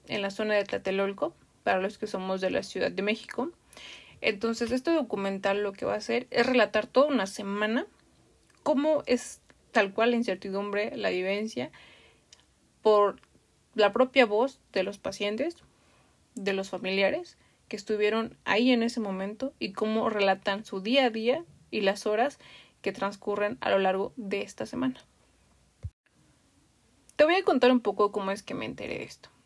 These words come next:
Estaba yo en Instagram porque soy adicta a Instagram. Las personas que me conocen saben que consumo mucho Instagram. <laughs> Bueno, entonces, eh, voy pasando en mi,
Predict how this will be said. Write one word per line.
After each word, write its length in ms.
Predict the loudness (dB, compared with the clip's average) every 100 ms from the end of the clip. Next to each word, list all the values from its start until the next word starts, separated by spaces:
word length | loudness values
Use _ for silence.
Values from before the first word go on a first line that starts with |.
| _ -12
Estaba 320 | -2 4 6
yo 140 | 6
en 100 | 4
Instagram 600 | 0 -6 -4 -4 -2 -4
porque 460 | -4 -8 -6 -8 -8 -12 _ -8
soy 200 | -6 -4
adicta 380 | -4 -6 -6 -8
a 40 | -8
Instagram. 480 | -10 -10 -10 -10 -14 -16
Las 100 | -10
personas 320 | -2 0 0
que 80 | -4
me 100 | -4
conocen 320 | -4 -2 -2
saben 200 | -2 -4
que 60 |
consumo 440 | -6 -6 -4 -4 -4
mucho 320 | -6 -8 -8
Instagram. 480 | -10 -12 -12 -12 -12 _ 4
<laughs> 260 | 4 6 0 -8 -16 -14 -12 -12 -14 -2
Bueno, 260 | 2 2 0 -6
entonces, 560 | 0 4 4 2 0 0
eh, 320 | 2 4 0
voy 220 | 0 0 4
pasando 340 | 6 6 8
en 160 | 6 4
mi, 280 | -2 -6